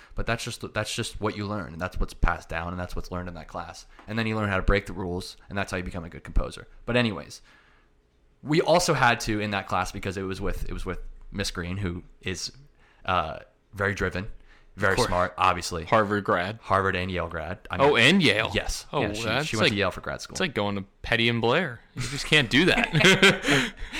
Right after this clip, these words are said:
Speaker 1: And
Speaker 2: It's like being a Red Sox and a Yankees fan.
Speaker 1: she's like, "I want you to guys to be able to play chord progressions on the piano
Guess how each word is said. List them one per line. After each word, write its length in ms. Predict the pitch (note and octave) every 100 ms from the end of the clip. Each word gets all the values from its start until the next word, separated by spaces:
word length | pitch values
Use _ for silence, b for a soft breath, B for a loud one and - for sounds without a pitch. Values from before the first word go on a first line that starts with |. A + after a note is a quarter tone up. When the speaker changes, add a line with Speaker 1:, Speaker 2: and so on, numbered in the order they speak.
| B B B B
Speaker 1:
And 260 | C#3+ C3+ A#2+
Speaker 2:
It's 260 | - -
like 120 | F3
being 140 | C#3+ B2+
a 40 |
Red 180 | B2 C3
Sox 240 | F3 E3 D#3+
and 180 | A3+
a 80 | C#4
Yankees 400 | E3 C3+ A2+ G#3+
fan. 280 | - - D#3
Speaker 1:
she's 200 | A#2+ D3+
like, 160 | D3+ C#3+
"I 100 | D#3
want 280 | D#3 D3+
you 60 | D3+
to 80 | C3+
guys 260 | A#2+ A#2
to 60 | -
be 80 | A2+
able 180 | G#2+ G#2
to 60 |
play 460 | - A2+ G#2 F#2+ F#2
chord 280 | - G2 -
progressions 460 | - - - C2
on 80 | D2
the 80 | -
piano 400 | - - -